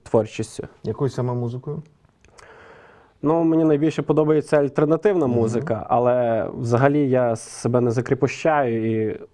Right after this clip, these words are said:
Speaker 1: в принципі, люблю експериментувати, міксувати. Тобто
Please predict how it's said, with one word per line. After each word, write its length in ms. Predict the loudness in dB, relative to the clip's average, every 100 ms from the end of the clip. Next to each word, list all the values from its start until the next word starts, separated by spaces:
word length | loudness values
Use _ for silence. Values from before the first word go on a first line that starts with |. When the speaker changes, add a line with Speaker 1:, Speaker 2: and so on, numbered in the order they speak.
| _ _ _ _
Speaker 1:
в 40 | -4
принципі, 640 | 0 2 0 -4 -2 0 0
люблю 260 | 0 2
експериментувати, 920 | 0 -2 -2 0 0 0 -2 -2 -4
міксувати. 640 | -4 -4 -2 -2 -2 -6 -16 -18 _ _ _ _ _ -8
Тобто 280 | -6 -2